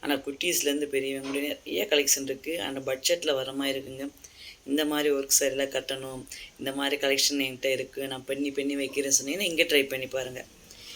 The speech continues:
ஏன்னா உங்க பட்ஜெட்ல வர மாதிரி இருக்கும். இதுவும் பார்த்தீங்களா, கிரீன் கலர்ல இருக்கும் பாருங்களேன், பூ பூவா போட்டுட்டு. இது ரொம்ப அழகா இருந்துச்சு.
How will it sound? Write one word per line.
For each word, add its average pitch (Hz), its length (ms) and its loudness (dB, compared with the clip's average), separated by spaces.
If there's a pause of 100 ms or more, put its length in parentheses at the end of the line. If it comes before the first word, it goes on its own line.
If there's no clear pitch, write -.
(120)
ஏன்னா 156 120 2
உங்க 151 220 4
பட்ஜெட்ல 143 360 2
வர 131 220 0
மாதிரி 131 220 -8
இருக்கும். 156 300 -12 (360)
இதுவும் 156 280 0
பார்த்தீங்களா, 131 640 0
கிரீன் 139 320 4
கலர்ல 131 300 0
இருக்கும் 123 180 -4
பாருங்களேன், 127 400 -8 (420)
பூ 143 100 -4
பூவா 139 300 0
போட்டுட்டு. - 400 -8 (1160)
இது 151 140 2
ரொம்ப 165 300 2
அழகா 160 280 6
இருந்துச்சு. 143 600 2